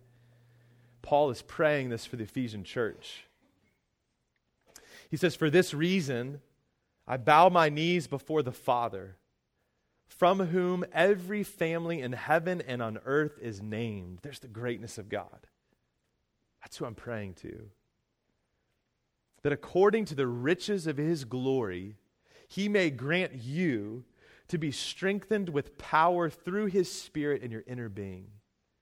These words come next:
Man, do you need strength to walk by faith today? Ask God to do that within you. But then he says this, "So that Christ may dwell in your hearts through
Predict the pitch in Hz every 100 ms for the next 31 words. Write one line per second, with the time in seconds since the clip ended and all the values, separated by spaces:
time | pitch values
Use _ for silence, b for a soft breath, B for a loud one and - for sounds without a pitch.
0 | _ _ _ _ _ _ _ _ 139 147
1 | 156 123 - - 151 117 - 113 123 -
2 | 117 - 120 98 - - 69 110 - _
3 | _ _ _ _ _ _ _ _ _ _
4 | _ _ _ _ _ _ _ _ - -
5 | 151 131 110 104 120 120 104 104 - 107
6 | 90 90 101 110 151 156 - 117 107 90
7 | - - - 151 131 113 95 82 _ _
8 | _ _ _ _ _ - - 156 165 -
9 | - - - 123 110 110 131 139 139 120
10 | 110 101 95 135 127 - - - - _
11 | _ - 127 127 120 117